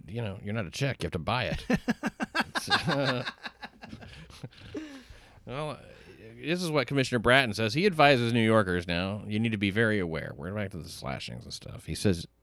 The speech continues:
Speaker 1: he encourages riders to avoid certain people. That's in quotes. That seems pretty obvious. The
Speaker 2: Yeah.
Speaker 1: one-time transit cop also suggests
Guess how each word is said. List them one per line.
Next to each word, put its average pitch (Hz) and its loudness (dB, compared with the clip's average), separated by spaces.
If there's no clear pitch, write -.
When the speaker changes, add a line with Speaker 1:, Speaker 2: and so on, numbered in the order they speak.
Speaker 1:
he 143 2
encourages 101 0
riders 85 0
to 101 2
avoid 110 4
certain 95 0
people. 90 0
That's 85 -2
in 80 0
quotes. - -4
That 135 0
seems 113 4
pretty 82 0
obvious. 85 -2
The - -8
Speaker 2:
Yeah. 92 0
Speaker 1:
one-time 110 4
transit 101 0
cop 90 0
also 87 2
suggests 85 0